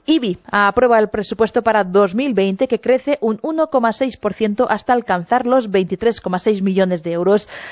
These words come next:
Las obras en los centros educativos, la gestión del primer sector del polígono Alfaz cuatro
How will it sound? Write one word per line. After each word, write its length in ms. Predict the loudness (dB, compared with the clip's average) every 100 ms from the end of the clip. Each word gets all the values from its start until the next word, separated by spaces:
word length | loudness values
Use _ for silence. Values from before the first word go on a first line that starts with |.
| -6
Las 280 | 0 0 0
obras 340 | -2 2 0 -2
en 120 | -2
los 100 | -2
centros 320 | -2 -4 -4
educativos, 580 | -6 -4 -2 0 2 2
la 140 | -2 -2
gestión 400 | -6 -2 0 2
del 120 | -2
primer 200 | -2 -6
sector 380 | -4 -2 0 0
del 100 | 0
polígono 480 | 2 2 2 2 0
Alfaz 440 | -2 0 -4 -4
cuatro 420 | -2 0 0 0